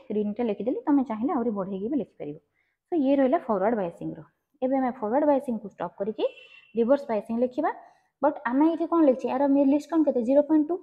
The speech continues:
ତାମାନେ ଏଇ ଯେଉଁ ଆନ୍ସର ଆସିଲା ଏଠି ଜିରୋ ପଏଣ୍ଟ ଟୁ, ତୁମେ ରଫଲି ମଲ୍ଟିପ୍ଲାଏ କରିକି ଫାଇନାଲ ଆନ୍ସରଟା ସବୁବେଳେ ଖାତାରେ ଲେଖାଯାଏ। ଫାଇନାଲ ଆନ୍ସରଟା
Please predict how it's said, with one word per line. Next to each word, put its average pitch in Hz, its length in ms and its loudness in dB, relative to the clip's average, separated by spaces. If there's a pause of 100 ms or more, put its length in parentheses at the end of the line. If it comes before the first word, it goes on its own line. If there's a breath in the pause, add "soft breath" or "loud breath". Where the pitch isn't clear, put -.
(100)
ତାମାନେ 240 260 -6
ଏଇ 294 160 0
ଯେଉଁ 339 160 -4
ଆନ୍ସର 254 320 -4
ଆସିଲା 262 240 -6
ଏଠି 285 220 -6
ଜିରୋ 208 200 -4
ପଏଣ୍ଟ 269 280 -4
ଟୁ, 220 120 -4 (580)
ତୁମେ 240 180 -4
ରଫଲି 311 380 4
ମଲ୍ଟିପ୍ଲାଏ 262 540 0
କରିକି 196 340 -6 (480)
ଫାଇନାଲ 302 380 -2
ଆନ୍ସରଟା 269 360 0
ସବୁବେଳେ 269 260 0
ଖାତାରେ - 300 -6
ଲେଖାଯାଏ। - 300 -10 (200)
ଫାଇନାଲ 285 300 2
ଆନ୍ସରଟା 240 320 -4